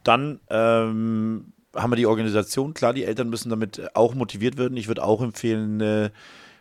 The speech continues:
sowas dann bei einem Elternabend, wenn man das weiß, dass man das möchten, äh, tun möchte, äh, direkt mal anzusprechen, weil man weiß, es ist auch immer wichtig, im Endeffekt von der, gerade von der Elternseite vielleicht eine gewisse Sensibilisierung mitzubekommen. Ähm, beispielsweise, jemand kann nicht schwimmen oder jemand hat beispielsweise,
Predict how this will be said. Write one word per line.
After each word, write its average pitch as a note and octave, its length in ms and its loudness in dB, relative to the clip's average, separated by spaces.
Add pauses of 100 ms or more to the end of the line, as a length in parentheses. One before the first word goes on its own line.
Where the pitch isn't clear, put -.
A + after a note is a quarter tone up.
(120)
sowas G#2 340 -2
dann G#2 120 -6
bei G2 80 -2
einem G2+ 140 -4
Elternabend, A2 680 -4
wenn G#2 100 -2
man G2 100 -4
das F#2 140 -6
weiß, G2+ 260 -2
dass - 180 -8
man A2+ 100 -4
das G#2+ 140 -6
möchten, G2+ 420 -4
äh, G#2 220 -2
tun B2 240 -6
möchte, G#2 320 -2
äh, E2+ 600 -4
direkt F#2+ 300 -8
mal G2+ 80 -2
anzusprechen, B2+ 720 -6 (460)
weil G#2 140 -2
man G#2+ 180 0
weiß, G#2 260 2
es - 280 -8 (100)
ist - 240 -4
auch C3 80 0
immer C3+ 160 -2
wichtig, C#3 360 -6
im A2+ 100 -6
Endeffekt A2+ 340 -4
von G#2+ 140 -8
der, G2+ 360 0
gerade A2+ 220 -2
von G#2 100 -8
der - 100 -2
Elternseite A2 540 0
vielleicht G#2+ 280 -4
eine G#2 80 -6
gewisse A2 320 -6
Sensibilisierung A#2+ 840 0 (480)
mitzubekommen. G#2+ 1000 0
Ähm, G2 360 -2
beispielsweise, G2+ 720 0
jemand G#2+ 320 -4
kann C3 140 0
nicht B2+ 160 0
schwimmen B2+ 320 -2
oder G#2 160 -2
jemand A2 320 -4
hat A#2+ 140 -4
beispielsweise, A2 760 -2